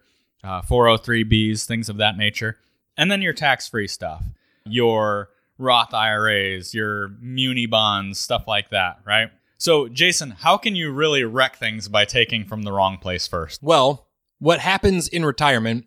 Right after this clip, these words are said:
Speaker 2: usually is your income drops. So your income tax rate drops.
Speaker 1: Sometimes.
Speaker 2: Sometimes.
Speaker 1: <laughs>
Speaker 2: If your, if your income actually drops. If you decide early on in retirement that you're going to make a large purchase, which haps-, happens a lot of times when you're young in retirement.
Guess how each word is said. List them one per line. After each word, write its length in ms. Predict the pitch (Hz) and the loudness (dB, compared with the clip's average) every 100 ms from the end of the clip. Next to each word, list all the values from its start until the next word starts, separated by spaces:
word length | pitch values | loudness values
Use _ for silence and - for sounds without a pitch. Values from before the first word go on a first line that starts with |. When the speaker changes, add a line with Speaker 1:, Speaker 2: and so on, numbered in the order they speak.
| - | -6
Speaker 2:
usually 580 | 127 175 127 110 110 131 | 0 2 2 0 2 4
is 160 | 147 | 6
your 100 | 135 | 6
income 420 | 139 156 135 110 101 | 6 4 4 2 2
drops. 420 | 98 90 - - _ | 0 -2 -8 -12 _
So 160 | - | 2
your 140 | 165 185 | 4 4
income 340 | 220 214 160 | 2 2 2
tax 300 | 135 123 - | 2 0 0
rate 180 | 113 101 | -4 -4
drops. 440 | 107 98 - - - | -6 -6 -6 -6 -6
Speaker 1:
Sometimes. 760 | - 117 117 113 90 95 107 - | 0 2 2 -2 0 -2 -4 -4
Speaker 2:
Sometimes. 840 | - 175 143 127 113 98 202 - | 0 2 4 4 4 2 -2 -4
Speaker 1:
<laughs> 40 | - | -4
Speaker 2:
If 140 | 180 | -2
your, 140 | 185 175 | 0 0
if 160 | 170 | -2
your 140 | 165 165 | -2 -4
income 240 | 160 151 | -2 0
actually 320 | 139 - 127 | 0 0 0
drops. 380 | 131 113 95 - _ _ | 4 4 2 -10 _ _
If 200 | 190 - | 0 0
you 320 | 170 254 277 | 2 2 2
decide 640 | 226 196 208 143 107 117 127 - _ | 4 4 4 2 2 -2 -4 -8 _
early 280 | 190 233 202 | 2 6 6
on 220 | 185 156 | 6 4
in 100 | 151 | 2
retirement 600 | 139 - 123 107 104 110 - _ | -2 0 0 0 -8 -14 -20 _
that 260 | 135 135 127 | -2 -2 0
you're 180 | 147 180 | 2 2
going 420 | 170 170 165 156 | 4 2 2 0
to 580 | - 160 143 135 127 131 | 0 2 4 4 2 0
make 220 | 131 151 | 2 2
a 40 | 147 | 4
large 320 | 127 113 - | 4 2 0
purchase, 380 | 117 104 104 - | -4 -4 -10 -6
which 120 | 143 | 0
haps-, 300 | 175 180 - 180 | 2 2 0 -4
happens 400 | - 185 196 180 | -2 0 2 0
a 40 | 143 | 2
lot 200 | 131 120 | 2 2
of 60 | |
times 300 | 131 113 110 | 0 -2 -2
when 120 | 113 | -2
you're 100 | 113 | 0
young 320 | 117 143 151 143 | 2 4 4 4
in 100 | 123 | 2
retirement. 600 | 117 123 104 98 98 | 2 2 2 0 -6